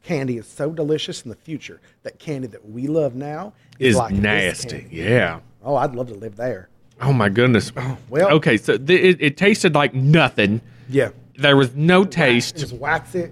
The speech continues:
Speaker 1: and crumbly.
Speaker 2: Crumbly, sort of chewy, not really gummy.
Speaker 1: Yeah, I don't know what they
Speaker 2: Although I
Speaker 1: what it
Speaker 2: just
Speaker 1: was.
Speaker 2: didn't let it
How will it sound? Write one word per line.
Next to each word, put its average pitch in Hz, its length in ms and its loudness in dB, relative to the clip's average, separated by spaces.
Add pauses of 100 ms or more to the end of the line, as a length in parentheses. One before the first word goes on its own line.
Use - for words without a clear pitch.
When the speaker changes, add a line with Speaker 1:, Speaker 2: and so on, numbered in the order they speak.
Speaker 1:
and 127 160 -14
crumbly. 135 580 -4
Speaker 2:
Crumbly, 139 720 4 (560)
sort 190 440 2
of 151 100 0
chewy, 127 640 4
not 165 400 2
really 165 280 4
gummy. 113 640 2 (220)
Speaker 1:
Yeah, 123 320 -6
I - 20 -10
don't 160 140 -10
know 135 80 -6
what 147 200 -6
they 123 180 -4
Speaker 2:
Although 135 300 2
I 127 40 4
Speaker 1:
what 127 80 2
it - 40 -8
Speaker 2:
just 139 140 0
Speaker 1:
was. - 60 -18
Speaker 2:
didn't 131 200 0
let 123 140 4
it 101 160 2